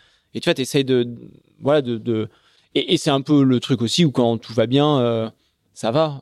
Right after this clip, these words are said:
euh, grosso modo, c'est souvent <laughs> aussi quand il y a des problèmes que t'es sollicité. Non, mais c'est, c'est bête, mais le, le pire, c'est vrai, dans tous les projets qu'on mène,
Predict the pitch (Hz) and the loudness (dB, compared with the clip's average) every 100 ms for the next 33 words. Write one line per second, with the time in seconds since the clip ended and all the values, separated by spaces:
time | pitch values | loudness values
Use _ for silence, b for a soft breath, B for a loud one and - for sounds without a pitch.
0 | 120 117 117 - 123 123 143 - 117 131 | -6 -4 -6 -4 -2 0 0 -2 -4 -4
1 | 123 139 139 - - 139 156 139 127 139 | -4 -6 -6 -6 -4 -2 0 0 0 2
2 | 156 165 151 139 143 131 139 131 - 165 | 2 2 0 0 0 2 0 0 0 0
3 | 131 127 120 135 143 165 120 113 120 117 | 0 -2 -4 0 0 0 -2 -2 -2 -2
4 | 120 131 - 135 156 123 - 123 120 127 | 0 0 0 0 2 0 -2 -4 -2 -2
5 | 120 - 123 143 123 | -2 0 2 2 0